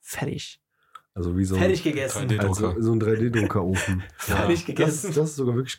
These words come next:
Speaker 2: cool. Also so ein drei D-Drucker-Ofen, der
Speaker 1: Aber der, der halt wirklich, oh, Hammer, also
Speaker 2: der macht
Speaker 1: der
Speaker 2: das so,
Speaker 1: funktioniert.
Speaker 2: genau, der macht das perfekt. Der perf-, koch-, kocht dir das perfekte Essen.
Speaker 1: Ja.
Speaker 2: Ja, du gibst ein Rezept ein, sozusagen, der
Speaker 1: Ja, stimmt. Du kannst, gibst die Zutaten ein, so was du da drin haben möchtest, machst auf, fertig.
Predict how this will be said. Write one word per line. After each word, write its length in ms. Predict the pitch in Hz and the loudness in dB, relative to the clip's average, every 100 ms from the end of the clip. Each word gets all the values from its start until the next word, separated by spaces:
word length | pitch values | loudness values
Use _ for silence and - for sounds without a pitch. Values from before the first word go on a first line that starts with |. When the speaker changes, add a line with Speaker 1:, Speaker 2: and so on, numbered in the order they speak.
| - | -2
Speaker 2:
cool. 200 | 101 101 | -2 2
Also 140 | 110 | 2
so 120 | 113 120 | 2 0
ein 80 | |
drei 180 | 113 120 | 2 2
D-Drucker-Ofen, 920 | 123 135 107 101 98 104 98 104 101 | 2 2 0 0 0 0 -2 0 2
der 400 | 98 98 95 95 - | 2 2 2 -2 -4
Speaker 1:
Aber 160 | 135 | -4
der, 140 | 139 147 | -2 0
der 140 | 147 | 0
halt 160 | 143 143 | -2 -4
wirklich, 340 | 147 - - - | -8 -10 -14 -10
oh, 40 | |
Hammer, 300 | - 139 123 | -8 -4 -2
also 200 | 113 107 | -2 -2
Speaker 2:
der 160 | 110 107 | 2 2
macht 140 | 110 | 2
Speaker 1:
der 60 | 120 | 0
Speaker 2:
das 40 | 104 | 0
so, 80 | |
Speaker 1:
funktioniert. 380 | 107 101 123 120 | 0 0 -2 -2
Speaker 2:
genau, 240 | 98 98 92 | 0 2 0
der 80 | 92 | -2
macht 140 | 95 | -4
das 100 | - | -8
perfekt. 560 | 98 - 101 - - _ - | -12 -8 -8 -10 -20 _ -8
Der 120 | 95 | -6
perf-, 260 | - 92 _ | -8 -16 _
koch-, 300 | - 101 95 | -8 -8 -8
kocht 240 | - 110 - | -6 -6 -2
dir 60 | |
das 100 | 95 | -4
perfekte 500 | 95 95 - 110 - | -4 -6 -6 -8 -6
Essen. 400 | 101 104 98 87 - _ _ _ | -6 -6 -8 -8 -10 _ _ _
Speaker 1:
Ja. 320 | 131 120 117 - _ _ _ _ _ - _ | -4 -2 -4 -8 _ _ _ _ _ -20 _
Speaker 2:
Ja, 100 | 107 | 0
du 80 | 101 | 0
gibst 180 | 104 - | 0 -2
ein 80 | 104 | -4
Rezept 360 | 98 117 113 | -4 -4 -6
ein, 340 | 113 117 127 123 | -4 -4 -4 -8
sozusagen, 520 | 117 - 117 117 104 | -14 -10 -6 -6 -4
der 380 | 98 95 98 95 _ 226 | -2 -2 -2 -6 _ -6
Speaker 1:
Ja, 240 | 254 262 | -4 -4
stimmt. 340 | - 285 - - _ _ | -4 -4 -6 -10 _ _
Du 60 | 160 | -2
kannst, 280 | 190 185 - | -2 -2 -2
gibst 260 | 160 165 | -2 -2
die 60 | 147 | -4
Zutaten 480 | 214 220 202 190 160 | -4 -2 -2 -2 -2
ein, 240 | 170 160 | -2 -2
so 120 | 156 | 0
was 120 | 156 | -2
du 80 | 147 | -2
da 80 | 139 | -2
drin 240 | 131 143 | 0 0
haben 180 | 156 175 | 0 2
möchtest, 340 | 160 156 151 - | 0 -2 -8 -4
machst 220 | 143 - | -4 0
auf, 320 | 156 165 - - | 0 0 -4 -8
fertig. 440 | - 135 - | -4 -4 -6